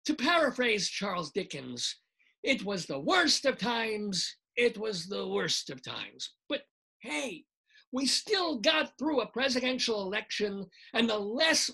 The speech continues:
awful candidate won. SpaceX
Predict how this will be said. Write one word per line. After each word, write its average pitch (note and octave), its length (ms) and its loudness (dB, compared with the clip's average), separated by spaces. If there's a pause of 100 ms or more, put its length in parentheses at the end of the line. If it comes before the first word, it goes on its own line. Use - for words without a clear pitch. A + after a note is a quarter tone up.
awful G#3+ 440 0
candidate F3+ 680 -2
won. C#3 280 0 (680)
SpaceX - 1120 0